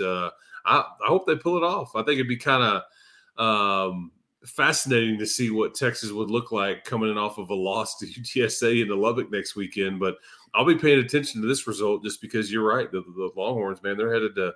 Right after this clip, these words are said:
to Lubbock next weekend. And I don't, do you want 'em fat and happy? Do you want 'em, you know, lost? Maybe they just suck. I don't know. Maybe they're really good. Maybe the moral victory really should count.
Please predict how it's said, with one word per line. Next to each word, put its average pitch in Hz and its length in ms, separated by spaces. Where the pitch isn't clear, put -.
to 104 80
Lubbock 110 300
next 95 220
weekend. 101 300
And 98 80
I 104 60
don't, 107 280
do 101 60
you 95 100
want 107 200
'em 95 120
fat 120 160
and 117 80
happy? 139 380
Do 127 80
you 104 120
want 104 180
'em, 95 220
you 110 100
know, 104 180
lost? 117 400
Maybe 123 180
they 127 140
just 123 320
suck. 127 360
I 107 180
don't 135 180
know. 117 220
Maybe 117 200
they're 131 120
really 131 280
good. 120 380
Maybe 107 160
the 110 60
moral 113 260
victory 123 420
really 120 300
should 123 260
count. 87 300